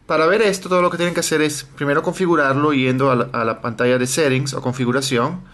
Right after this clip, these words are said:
ir donde dice notificaciones y donde dice Do Not Disturb o No Molestar. Como pueden ver, pueden activar o desactivar, eh, uno, si, un, un rango de horario. En este caso yo he puesto desde las doce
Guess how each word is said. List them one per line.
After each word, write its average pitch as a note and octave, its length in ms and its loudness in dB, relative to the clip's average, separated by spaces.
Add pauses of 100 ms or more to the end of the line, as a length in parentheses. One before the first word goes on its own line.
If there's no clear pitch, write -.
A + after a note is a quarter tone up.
(840)
ir D3+ 200 2
donde D#3 240 2
dice D3+ 680 0
notificaciones C#3 1120 -2 (1120)
y D#3+ 140 -2
donde D#3+ 220 2
dice D3+ 260 2
Do B2+ 100 -2
Not C3+ 180 4
Disturb C#3+ 500 0
o B2+ 100 -2
No B2 120 2
Molestar. - 600 -4 (1000)
Como D3 200 0
pueden F#3 260 2
ver, F3+ 240 2
pueden E3 240 0
activar D3+ 800 0
o D3 80 -2
desactivar, C3+ 840 0 (320)
eh, B2 400 0
uno, D3+ 220 0
si, C#3+ 260 -4
un, C3+ 160 -2
un C3+ 320 -4
rango D3 300 0
de C#3 80 2
horario. A#2+ 480 0 (400)
En C3 100 0
este C3+ 200 0
caso C#3+ 260 -2
yo C#3 80 2
he C3+ 40 2
puesto C3+ 320 -2
desde B2+ 140 -2
las A#2 180 0
doce C3 720 0